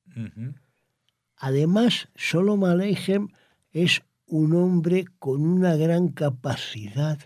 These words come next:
Speaker 2: de síntesis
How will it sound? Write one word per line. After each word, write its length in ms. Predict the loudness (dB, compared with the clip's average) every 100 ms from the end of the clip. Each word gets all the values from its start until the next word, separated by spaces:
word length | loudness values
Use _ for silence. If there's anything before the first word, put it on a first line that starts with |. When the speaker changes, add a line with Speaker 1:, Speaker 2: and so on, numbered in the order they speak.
| _ _ _ _ _ _ _ _ _ _ _ -20
Speaker 2:
de 220 | -12 -10
síntesis 1300 | -8 -8 -10 -14 -14 -14 -14 -14 -14 -16 -18 -18